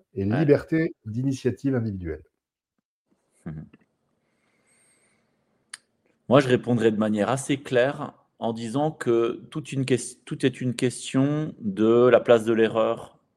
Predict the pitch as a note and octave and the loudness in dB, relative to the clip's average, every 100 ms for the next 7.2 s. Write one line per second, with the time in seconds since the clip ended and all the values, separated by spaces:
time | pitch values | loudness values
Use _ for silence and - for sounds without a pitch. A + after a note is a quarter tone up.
0 | - F#2+ G2 G2+ - G2+ G2+ G2+ G2+ - | -16 -8 -6 -6 -4 -2 0 2 0 -2
1 | - F#2+ F2+ - F#2 E2 D2 - _ _ | -6 -6 -6 -8 -10 -10 -10 -16 _ _
2 | _ _ _ _ C3+ C#3 D#2+ D2+ _ _ | _ _ _ _ -12 -10 -10 -12 _ _
3 | _ C#3 C3 C3+ C3+ A#2 B2 B2 C3 B2+ | _ -12 -8 -6 -6 -4 -4 -2 -2 4
4 | A2 A#2+ A#2 A#2 A2 A2 G#2 A2+ C3+ C3 | 4 2 0 2 2 2 2 2 2 -2
5 | A#2 G#2 A2+ A#2 B2 B2 G2 - B2+ - | -10 -8 -6 -2 0 0 -2 -6 -10 -10
6 | A2+ A2+ A2 - A2+ - - C3 C3+ C#3 | -10 -10 -12 -6 -6 -6 -8 -4 -4 -4
7 | C#3+ C#3 | -6 -10